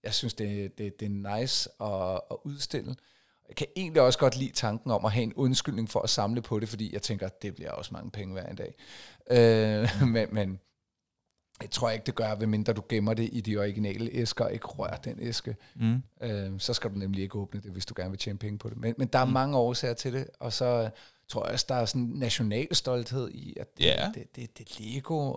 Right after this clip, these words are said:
Speaker 1: Øh.
Speaker 2: Det er dansk.
Speaker 1: Ja,
Speaker 2: Ja, det er da
Speaker 1: og,
Speaker 2: fedt.
Speaker 1: og så synes jeg, det
Speaker 2: Det kan, der kan man tale om en dansk, øh, iværksætterhistorie, der var en succes.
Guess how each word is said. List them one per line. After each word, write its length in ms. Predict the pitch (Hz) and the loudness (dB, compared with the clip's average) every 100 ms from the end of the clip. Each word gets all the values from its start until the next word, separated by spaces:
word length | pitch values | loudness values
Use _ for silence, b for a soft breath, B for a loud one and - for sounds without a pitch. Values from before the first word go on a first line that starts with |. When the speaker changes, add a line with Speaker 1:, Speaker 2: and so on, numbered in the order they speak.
| - | -6
Speaker 1:
Øh. 80 | 127 | -8
Speaker 2:
Det 720 | 120 120 - _ _ - 107 | -8 -10 -14 _ _ -12 -4
er 20 | 117 | -4
dansk. 340 | 269 - - _ | -4 -8 -14 _
Speaker 1:
Ja, 240 | - 139 139 - - | 0 0 0 -8 -8
Speaker 2:
Ja, 60 | 117 143 | -2 0
det 20 | |
er 260 | 107 101 | 2 2
da 120 | 101 208 | 0 2
Speaker 1:
og, 60 | |
Speaker 2:
fedt. 260 | 202 214 - - _ | 2 0 -4 -16 _
Speaker 1:
og 80 | - | -12
så 100 | - | -6
synes 260 | - 139 - | -4 -4 -6
jeg, 160 | 143 | -8
det 320 | 139 127 127 127 | -8 -8 -2 0
Speaker 2:
Det 100 | 180 | 0
kan, 100 | - | 2
der 80 | 170 | 2
kan 100 | 196 | 2
man 100 | 165 | -2
tale 240 | 143 156 | 0 0
om 80 | 151 | 0
en 80 | 127 | -2
dansk, 440 | 131 139 - - - | -2 0 -2 -4 -6
øh, 480 | 110 110 101 95 90 | -2 0 0 0 0
iværksætterhistorie, 1120 | 110 107 120 - 131 120 104 107 - 87 - 90 | 0 0 0 0 -2 -2 -2 -4 -4 -4 -2 -2
der 320 | 104 95 95 | 0 0 0
var 140 | 64 82 | -2 -2
en 60 | |
succes. 360 | - 73 - | -6 -8 -8